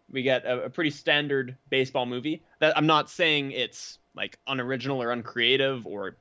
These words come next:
bad. I'm just saying, uh, we kinda get your, your standard sports movie. Not necessarily an underdog story, but just your ragtag group of, of people coming together as one.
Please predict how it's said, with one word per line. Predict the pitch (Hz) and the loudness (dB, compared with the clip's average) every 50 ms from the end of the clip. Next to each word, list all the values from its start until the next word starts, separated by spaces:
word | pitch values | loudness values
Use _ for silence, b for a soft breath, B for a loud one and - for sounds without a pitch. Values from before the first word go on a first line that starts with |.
| _ _ | _ _
bad. | - 110 110 110 135 139 151 156 170 - _ _ _ _ - | 0 0 2 2 2 0 0 -2 -4 -12 _ _ _ _ -12
I'm | 117 | -12
just | 117 107 - | -10 -2 2
saying, | 143 139 135 | 2 4 4
uh, | 135 135 139 143 143 - - | 4 2 2 0 -2 -4 -4
we | 170 156 151 | -4 -4 -2
kinda | - 196 185 180 180 | 0 -2 -2 -2 0
get | 160 165 160 - | -2 -2 -2 -2
your, | 151 147 143 139 | -2 -4 -4 -4
your | 139 139 131 | -6 -8 -8
standard | - - - 165 147 143 139 131 131 123 120 113 135 - _ _ _ _ _ | -8 -8 -4 -2 -2 0 0 -2 -2 -2 -2 -4 -8 -12 _ _ _ _ _
sports | _ - - - - 143 135 131 131 127 - - - - - - _ _ _ _ _ _ - | _ -16 -14 -8 0 2 2 2 2 -2 -6 -14 -16 -16 -18 -20 _ _ _ _ _ _ -8
movie. | 123 127 127 120 113 107 - 92 85 87 | -6 -4 -2 -2 -2 -4 -4 -4 -4 0
Not | 131 170 185 - | 2 2 2 2
necessarily | 190 160 - - 180 175 175 165 | -2 -6 -4 -2 0 2 2 4
an | 156 | 2
underdog | 147 143 135 135 127 123 120 117 113 107 | 2 2 2 2 4 4 4 4 2 -2
story, | - - 123 113 113 110 110 110 | -4 -4 -2 0 0 2 0 2
but | 98 110 101 | 2 2 2
just | 95 117 107 - - b b b b b b b b | 4 4 2 2 0 b b b b b b b b
your | - 123 123 123 | 4 4 4 6
ragtag | 123 143 147 147 147 143 131 131 - 147 135 135 131 120 | 6 6 6 6 6 4 0 0 2 4 4 4 2 -2
group | 113 113 120 123 123 120 113 - _ _ _ _ _ _ _ - | -6 -6 -4 -4 -4 -4 -6 -10 _ _ _ _ _ _ _ 0
of, | - 123 120 120 110 107 | 2 2 2 2 0 -2
of | - 120 110 | -4 -4 -4
people | - 127 120 101 113 104 | -2 -4 -4 -2 -4 -4
coming | - 120 110 107 107 | -4 -4 -4 -2 -2
together | 110 104 107 104 104 101 98 | 0 0 2 2 2 2 0
as | 95 101 - | -2 -4 -6
one. | 98 104 90 85 82 82 | -4 -2 -2 -2 -2 -4